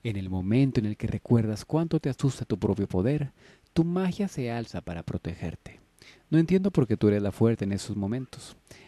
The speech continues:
No eres tan fuerte. Tú eres la fuente de esos sentimientos. No un trato exterior cuando hay un trato exterior. Cuando dejas de temer a tu poder por un tiempo, tienes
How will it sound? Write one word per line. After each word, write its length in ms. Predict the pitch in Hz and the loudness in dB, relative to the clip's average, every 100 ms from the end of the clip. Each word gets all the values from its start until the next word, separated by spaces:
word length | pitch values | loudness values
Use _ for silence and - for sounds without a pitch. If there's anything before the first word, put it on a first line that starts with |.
| _ - - | _ -12 4
No 160 | 160 | 6
eres 160 | 139 113 | 6 4
tan 180 | 113 95 | -4 -4
fuerte. 800 | - 127 123 - - 95 104 117 _ - _ _ _ - | 2 2 2 -6 -8 -8 -8 -14 _ -20 _ _ _ 8
Tú 160 | 220 | 10
eres 260 | 220 180 - | 10 6 0
la 100 | 95 | -4
fuente 460 | - 120 151 151 104 | 2 2 2 -2 -2
de 140 | 95 | -2
esos 220 | 101 107 | 0 0
sentimientos. 840 | 107 98 98 98 90 - 95 - _ _ _ _ _ - | 0 -2 -2 -2 -4 -6 -10 -12 _ _ _ _ _ -10
No 300 | 123 107 98 | -2 4 4
un 200 | 113 156 | 4 2
trato 280 | - 139 131 | 0 2 0
exterior 540 | - - 120 139 120 | -2 -4 2 4 4
cuando 300 | - 104 95 | 4 0 2
hay 100 | 92 | 2
un 100 | 98 | 2
trato 300 | 92 101 - 101 | 0 -2 2 2
exterior. 760 | 78 - - 107 131 160 160 _ _ _ _ _ _ _ - | 2 -6 -4 2 4 2 -2 _ _ _ _ _ _ _ 2
Cuando 320 | 175 175 170 | 4 6 4
dejas 420 | 175 165 127 110 | 4 2 0 0
de 100 | 117 | 0
temer 340 | 110 107 117 113 | 2 2 4 2
a 40 | |
tu 120 | - 110 | 2 4
poder 400 | 110 110 117 - | 4 4 2 2
por 180 | 110 | 2
un 140 | 107 107 | 2 2
tiempo, 400 | 139 156 160 147 | 0 0 2 0
tienes 680 | - 135 165 165 165 - | 2 2 2 0 -4 -6